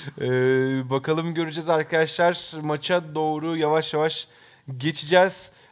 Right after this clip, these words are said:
Ee, biz de heyecanla bekliyoruz bakalım. Uluslararası Wildcard elemelerinde üçüncü maç, e, maçtayız. Ekranlarını yeni açanlar için bir kez daha hatırlatalım. Bundan önce Chiefs ve,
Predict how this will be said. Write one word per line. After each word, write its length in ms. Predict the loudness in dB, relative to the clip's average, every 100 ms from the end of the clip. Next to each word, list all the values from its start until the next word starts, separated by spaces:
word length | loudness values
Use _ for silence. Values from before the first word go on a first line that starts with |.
| -2
Ee, 360 | 2 4 2 0 -6
biz 200 | -6 -2
de 80 |
heyecanla 540 | 0 0 0 -2 -2 -4
bekliyoruz 500 | -6 -6 -6 -6 -6
bakalım. 400 | -4 0 0 -2 -6 -14
Uluslararası 800 | -8 -6 -4 -2 -2 -2 -2 0 4
Wildcard 460 | 4 4 0 0
elemelerinde 580 | 0 0 0 0 -2 -4
üçüncü 420 | -6 -2 -2 2
maç, 440 | 4 4 2 -8 -8 0
e, 680 | 2 4 4 4 4 2 0
maçtayız. 640 | -2 -2 -4 -2 -2 -6 -18 -8
Ekranlarını 480 | -4 0 0 0 0
yeni 140 | 0 0
açanlar 320 | 0 -2 -2
için 240 | -4 -8
bir 60 | -6
kez 240 | -6 -4
daha 120 | 2 2
hatırlatalım. 560 | 2 -4 -2 -4 -4
Bundan 240 | -4 -4 -2
önce 440 | -2 0 0 0 -4 -20 _
Chiefs 480 | -4 -2 -2 -6 2
ve, 220 | 4